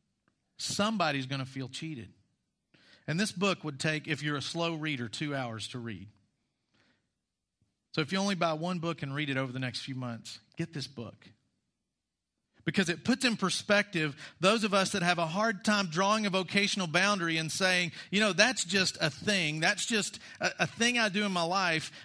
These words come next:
But on this side of the boundaries where the really important stuff exists. You know what we do when we live only on this side of the boundary and we focus and put all of our efforts into our vocation, our work side of the boundary, and we leave our family on that side?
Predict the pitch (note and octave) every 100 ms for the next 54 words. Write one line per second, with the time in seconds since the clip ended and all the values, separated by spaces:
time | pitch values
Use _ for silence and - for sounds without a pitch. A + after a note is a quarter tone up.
0 | - G#3 G3+ F3+ A#3 C#4+ - F#3 D#3+ D3+
1 | C3+ D3 D3+ D3+ D#3 - F3+ D3+ C3+ C#3
2 | E3+ G3 F#3 F3 C#3 A#2+ - F3 - C3+
3 | B2 - C#3+ B2+ A#2 - A#2+ A#2 B2 A2
4 | - - - _ _ _ _ _ _ _
5 | _ _ - - - F3+ A#3+ C#4 B3 G3
6 | D#3 F#3 G#3+ F#3+ F#3 E3+ D3+ D#3+ F#3+ G3+
7 | F#3+ F#3 G3 A3 G#3+ G3 F3+ F#3+ - G#3
8 | G3+ F3+ D#3 F3+ F#3+ F#3+ F#3 D#3+ D3+ -
9 | - A3 A3+ A3 G3+ F3 C#3+ G#3 G3 G#3
10 | F#3 D#3 F3 G3 F#3+ F3+ F#3 E3+ D3+ C3+
11 | D3 C#3 G3 G3+ G3+ F3+ D3 C#3 F3 E3+
12 | G3+ F#3 E3+ D3+ E3+ F3+ F3 D#3+ D3 D#3
13 | F3 D3 C3+ - F3+ F3 D3+ C#3+ D3 D3+
14 | G3+ F3+ F3+ F3+